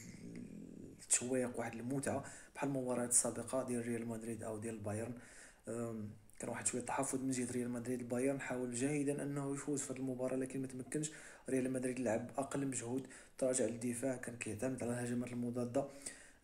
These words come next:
كيعتمد بزاف على فينيسيوس ورودريغو، السرعه ديالهم، وعارف مزيان ان البايرن عندهم مشكل في الدفاع. وهذا الشيء اللي شفنا ان الكوري يعني دار اخطاء في الدفاع. في الخطا الاول هرب ليه فينيسيوس، الخطا الثاني انه تسبب في ضربه جزاء وعطاها رودريغو.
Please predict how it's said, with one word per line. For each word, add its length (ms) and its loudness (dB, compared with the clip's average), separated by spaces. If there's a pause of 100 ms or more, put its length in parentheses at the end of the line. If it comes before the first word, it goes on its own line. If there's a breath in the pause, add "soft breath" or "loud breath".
(120)
كيعتمد 420 2
بزاف 340 4
على 160 6
فينيسيوس 480 4
ورودريغو، 580 2
السرعه 340 2
ديالهم، 520 0
وعارف 320 0
مزيان 280 0
ان 180 -2
البايرن 480 0
عندهم 300 -2
مشكل 220 -6
في 80 -8
الدفاع. 360 0
وهذا 160 0
الشيء 160 0
اللي 100 0
شفنا 320 0 (480 loud breath)
ان 140 2
الكوري 560 0
يعني 160 -2
دار 220 0
اخطاء 420 0 (480 loud breath)
في 120 -10
الدفاع. 420 0
في 80 0
الخطا 260 0
الاول 480 4
هرب 240 0
ليه 320 2
فينيسيوس، 500 2
الخطا 260 -2
الثاني 420 2
انه 360 2 (320 loud breath)
تسبب 280 2
في 120 -2
ضربه 240 2
جزاء 580 0 (120)
وعطاها 320 0
رودريغو. 560 0